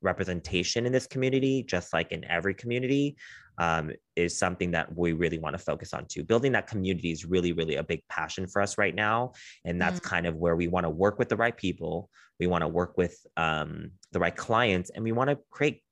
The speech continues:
Speaker 1: great content, and we wanna create great work, and we wanna do things that move the needle forward and,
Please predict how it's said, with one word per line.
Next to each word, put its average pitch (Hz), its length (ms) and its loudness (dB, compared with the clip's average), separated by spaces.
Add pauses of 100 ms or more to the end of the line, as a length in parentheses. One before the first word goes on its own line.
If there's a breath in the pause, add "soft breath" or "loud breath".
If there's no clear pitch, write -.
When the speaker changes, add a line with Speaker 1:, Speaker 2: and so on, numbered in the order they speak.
Speaker 1:
great 120 340 -2
content, 104 640 -4
and 92 80 -4
we 95 80 0
wanna 113 200 0
create 120 260 -2
great 107 320 0
work, 90 420 0
and 87 100 -6
we 87 100 -2
wanna 95 200 0
do 104 160 -2
things 104 280 -4
that 95 180 -2 (400 loud breath)
move 104 480 6
the 98 100 2
needle 95 320 2
forward 78 480 0
and, 85 240 -4